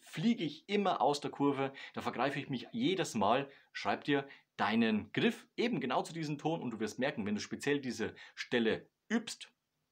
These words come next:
Paar Töne vorher, paar Töne nachher. Dementsprechend wirst du dann im Gesamten die Stelle auch meistern können,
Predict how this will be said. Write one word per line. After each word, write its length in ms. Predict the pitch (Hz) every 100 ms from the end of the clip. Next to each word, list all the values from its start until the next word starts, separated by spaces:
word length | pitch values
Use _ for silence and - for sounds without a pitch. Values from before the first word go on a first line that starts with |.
| _ _ _
Paar 160 | 92 95
Töne 220 | 98 90
vorher, 320 | - 135 180
paar 220 | - 90
Töne 180 | 98 92
nachher. 460 | 87 95 170 190 214 - - -
Dementsprechend 560 | 110 127 - 113 113 104
wirst 200 | 117 113
du 40 |
dann 160 | 95 90
im 100 | 104
Gesamten 560 | 95 107 202 - 80 - _
die 120 | - 151
Stelle 360 | - 113 -
auch 120 | 92
meistern 400 | 95 98 - 120
können, 300 | 113 110 110